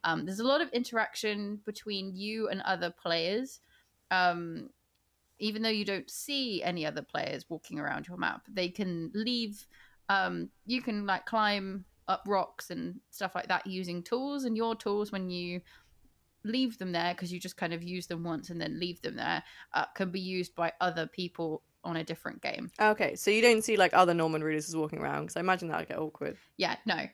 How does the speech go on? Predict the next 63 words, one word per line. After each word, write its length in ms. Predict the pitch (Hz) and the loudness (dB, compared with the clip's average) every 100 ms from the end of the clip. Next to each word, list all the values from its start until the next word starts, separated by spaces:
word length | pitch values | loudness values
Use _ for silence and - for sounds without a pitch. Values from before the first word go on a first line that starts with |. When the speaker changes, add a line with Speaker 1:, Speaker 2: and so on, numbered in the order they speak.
| - | -2
Speaker 1:
but 120 | 214 | 0
you 180 | 220 220 | 4 2
see 220 | - 254 | 2 0
where 220 | 208 175 | 2 4
they've 280 | 175 165 175 | 4 0 0
been, 240 | 165 147 - | -2 -2 -2
and 180 | 165 180 | -4 -4
you 80 | 180 | -2
kind 220 | 226 202 | 0 2
of 180 | 185 - | -2 -2
make 280 | 202 196 | 0 0
a 40 | 196 | -2
little 200 | 175 180 | -2 -4
path 360 | - 175 165 - - _ | 0 2 2 0 -16 _
for 100 | - | -10
someone, 340 | 185 185 170 175 | -6 -4 -4 -4
and 80 | 196 | -4
then 300 | 214 214 208 | -4 -6 -6
someone 260 | - 220 208 | -2 2 2
else 120 | 208 | 0
can 140 | 202 | -4
follow 220 | 180 175 | 0 0
that 160 | 165 - | 0 0
path. 300 | - 170 165 | 4 4 4
And 120 | 185 | -2
the 100 | 196 | -2
idea 340 | 202 202 190 180 | 2 2 2 -2
is 80 | 175 | -2
that 180 | 170 - - - - | -4 -4 -10 -20 -18
you're 240 | - 208 196 | -2 4 4
a 60 | |
part 260 | 190 196 - | 4 2 2
of 100 | 175 | 0
a 80 | 170 | -2
bigger 240 | 180 170 | -2 -2
network 460 | 170 165 175 165 170 | 0 0 2 0 0
of 160 | 170 | -6
delivery 380 | - 175 170 156 | -2 -2 -2 -4
men, 340 | 156 165 160 165 - - - | -6 -8 -10 -10 -16 -14 -6
and 160 | 151 160 | -2 6
Speaker 2:
Oh, 120 | 226 | 8
that's 340 | 247 160 160 | 8 6 2
Speaker 1:
you're 140 | - 156 | -2 -2
Speaker 2:
cute. 40 | 170 | -2
Speaker 1:
sco-, 240 | 220 196 - | 0 0 0
like, 180 | - 180 | -2 -2
scoping 500 | - - 208 202 190 | -2 0 2 2 0
out 180 | 170 - | 0 0
a 40 | |
little 180 | 170 - | -2 -2
paths 680 | 165 - 151 139 180 - - - - | -2 0 2 0 -6 -12 -14 -12 -10
and 120 | 151 | -8
stuff 280 | - 180 - | -4 -6 -6
for 80 | - | -10
people. 480 | 170 165 151 165 - - - | -10 -6 -6 -6 -10 -20 -4
Uh, 160 | 180 190 | 2 4
and 100 | 208 | 2
you 60 | 233 | 0
can 120 | 247 | 0
leave 220 | 254 233 | -2 -2
little 220 | 220 202 180 | -4 -4 -4
signs 500 | - 220 220 220 220 | 0 2 2 -2 -2
around, 640 | 214 208 202 202 208 | 2 4 4 0 -4